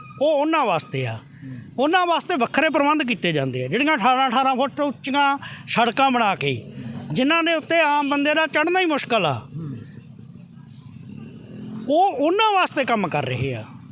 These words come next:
Speaker 1: ਫਰਿਸ਼ਤੇ ਸਕੀਮ ਨਾਲੋਂ ਵੱਧ ਅਸੀਂ ਭਗਵੰਤ ਮਾਨ ਨੂੰ ਕਹਿਣਾ ਚਾਹਾਂਗੇ,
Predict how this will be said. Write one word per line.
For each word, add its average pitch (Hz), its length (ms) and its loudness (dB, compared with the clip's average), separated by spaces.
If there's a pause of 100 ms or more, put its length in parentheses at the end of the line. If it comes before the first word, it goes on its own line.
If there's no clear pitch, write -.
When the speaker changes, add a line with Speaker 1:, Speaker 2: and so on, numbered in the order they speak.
(140)
Speaker 1:
ਫਰਿਸ਼ਤੇ 247 420 0
ਸਕੀਮ 262 460 0
ਨਾਲੋਂ 214 320 2
ਵੱਧ 233 420 2
ਅਸੀਂ 247 180 0
ਭਗਵੰਤ 240 400 2
ਮਾਨ 202 180 2
ਨੂੰ 202 100 0
ਕਹਿਣਾ 254 280 0
ਚਾਹਾਂਗੇ, 185 600 2